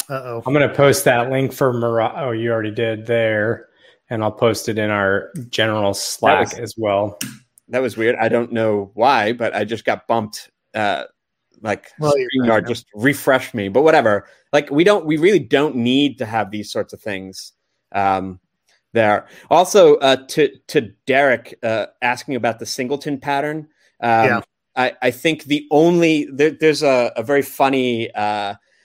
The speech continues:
Speaker 3: a very funny comment by, uh, Runner Olafsson, one of the, like, he, he does functional Scala. Uh, he, he wrote the book Functional Programming in Scala. He has a very funny quip where he's like, uh, fr-, "The Gang of Four is wrong.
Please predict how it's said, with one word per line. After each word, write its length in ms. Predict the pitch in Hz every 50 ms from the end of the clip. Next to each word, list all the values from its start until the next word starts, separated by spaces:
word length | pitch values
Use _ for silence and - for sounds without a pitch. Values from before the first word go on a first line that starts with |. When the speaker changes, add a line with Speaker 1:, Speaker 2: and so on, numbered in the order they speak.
| _ _ _ _ _ _
Speaker 3:
a 80 | - 113
very 260 | 98 123 131 127 120 -
funny 320 | - - - 143 131 117
comment 480 | - - - 127 127 123 117 107 110 -
by, 280 | 117 107 104 104 104
uh, 340 | - 104 107 104 104 98 - - - - - _ _ -
Runner 460 | 117 104 113 127 131 131 127 120 - -
Olafsson, 600 | 117 123 127 123 117 - - - 113 101 98 98
one 140 | 107 113 -
of 60 | -
the, 240 | - 107 104 - -
like, 200 | - 107 101 -
he, 200 | - - 131 127 -
he 140 | 120 113 135
does 280 | 113 139 131 120 117 -
functional 380 | - 135 120 117 - - 113 104
Scala. 560 | - - 117 110 110 113 113 107 104 95 - _ _ _ _ _ _ -
Uh, 220 | 101 101 98 98
he, 240 | 92 107 117 113 113 113
he 120 | 110 117 127
wrote 220 | 117 123 123 120
the 60 | -
book 260 | 101 - 117 110 - -
Functional 440 | - - 113 110 107 - - 110
Programming 480 | - - 110 104 107 107 104 104 101 98
in 100 | 101 101
Scala. 420 | - - - 110 104 104 101 98
He 160 | 98 - 127 117
has 220 | 131 131 120 120
a 40 | 117
very 200 | 107 123 117 117
funny 380 | 113 - - 139 123 117 110
quip 340 | - - - - 127 120 120 _
where 140 | 120 113 107
he's 220 | 101 117 113 113
like, 260 | 117 110 110 - _ _ _ _ _ _ _ _ 113
uh, 260 | 117 113 113 107 104
fr-, 220 | - - - - - -
"The 120 | 117 131
Gang 280 | 107 113 147 170 185 185
of 100 | 156 -
Four 680 | - - 156 156 156 156 147 143 135 135 123 113 - _ _ _ _ _ _
is 180 | 131 120 104 101
wrong. 640 | 104 117 135 143 139 131 120 110 107 107 101 98